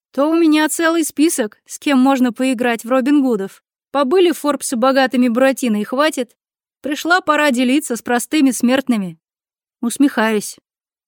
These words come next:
Кстати, про хакершу. Сейчас девочка отдохнет, сил наберется,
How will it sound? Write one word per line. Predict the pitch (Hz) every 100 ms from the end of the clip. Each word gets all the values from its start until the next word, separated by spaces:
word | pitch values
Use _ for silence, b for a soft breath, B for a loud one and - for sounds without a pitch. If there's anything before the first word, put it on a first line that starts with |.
| _ _
Кстати, | - 285 -
про | 285 302
хакершу. | 285 262 220 185 - - 175 _ _ _
Сейчас | - 247 - 339 262
девочка | 311 311 - - 285
отдохнет, | 226 294 - 294 196 -
сил | - 285
наберется, | 233 220 269 320 - 214 185